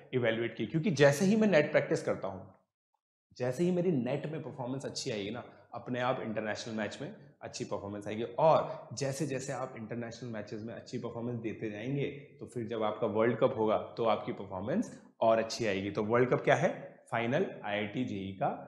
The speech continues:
examination, ठीक है। तो net practice करना बहुत जरूरी है, तो इसको भी आपको schedule में लाना है। अब देखिए,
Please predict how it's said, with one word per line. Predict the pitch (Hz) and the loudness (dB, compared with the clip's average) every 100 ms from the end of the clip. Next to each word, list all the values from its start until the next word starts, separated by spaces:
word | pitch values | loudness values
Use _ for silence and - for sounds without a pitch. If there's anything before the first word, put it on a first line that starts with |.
| - _ - | -18 _ -14
examination, | 95 90 82 85 87 87 - _ _ _ _ _ - | -12 -10 -10 -10 -12 -12 -16 _ _ _ _ _ -4
ठीक | 143 | 0
है। | 220 214 - - | 0 -2 -10 0
तो | 156 | 4
net | 143 156 - - | 8 8 8 10
practice | 175 - 160 - - | 8 8 4 4 2
करना | 139 135 | 2 4
बहुत | 151 117 107 | 0 -2 -4
जरूरी | 98 95 | -4 -6
है, | 101 | -6
तो | - - | -6 2
इसको | 214 - 226 | 4 8 8
भी | 226 | 8
आपको | 143 139 190 | 8 8 8
schedule | - 143 135 | 6 6 6
में | 127 | 4
लाना | 113 92 | 0 -4
है। | 87 - - _ | -8 -16 -20 _
अब | 175 165 | 8 10
देखिए, | 160 139 - | 8 6 0